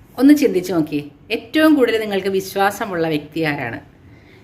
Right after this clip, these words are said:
ആരോട് വെച്ചാലും പറയും, നിങ്ങൾ നിങ്ങളെ തന്നെ ആയിരിക്കും ഏറ്റവും കൂടുതൽ വിശ്വസിക്കുന്നത്. നിങ്ങൾക്ക് നിങ്ങളെ ഭയങ്കര വിശ്വാസമാണ്, കണ്ണടച്ച് വിശ്വാസമാണ്, അല്ലേ? മറ്റാര് പറഞ്ഞാലും നിങ്ങളത് കേൾക്കുകയില്ല. നിങ്ങൾക്ക് നിങ്ങളെ അത്രയ്ക്ക് വിശ്വാസമാണ്.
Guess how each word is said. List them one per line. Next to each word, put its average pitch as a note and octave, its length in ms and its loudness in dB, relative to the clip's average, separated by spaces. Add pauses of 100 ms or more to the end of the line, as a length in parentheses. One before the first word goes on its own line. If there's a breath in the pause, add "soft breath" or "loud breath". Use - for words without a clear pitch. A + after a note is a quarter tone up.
(200 soft breath)
ആരോട് C4 300 4
വെച്ചാലും A#3 340 0
പറയും, G3+ 380 -4
നിങ്ങൾ A3+ 280 -2
നിങ്ങളെ B3+ 400 2
തന്നെ B3 140 0
ആയിരിക്കും A3 280 -2
ഏറ്റവും G3+ 240 -2
കൂടുതൽ F#3 180 -2
വിശ്വസിക്കുന്നത്. E3 500 -2
നിങ്ങൾക്ക് F#3 260 -4
നിങ്ങളെ A3 260 2
ഭയങ്കര A#3+ 680 2
വിശ്വാസമാണ്, G#3+ 680 -2
കണ്ണടച്ച് G#3 680 -2
വിശ്വാസമാണ്, E3 680 -2
അല്ലേ? D#3+ 320 -2
മറ്റാര് F#3+ 540 -2
പറഞ്ഞാലും F#3+ 380 -2
നിങ്ങളത് F3 360 -6
കേൾക്കുകയില്ല. E3 480 -2
നിങ്ങൾക്ക് E3+ 460 -2
നിങ്ങളെ F#3 240 -8
അത്രയ്ക്ക് G3 500 -8
വിശ്വാസമാണ്. D#3 680 -4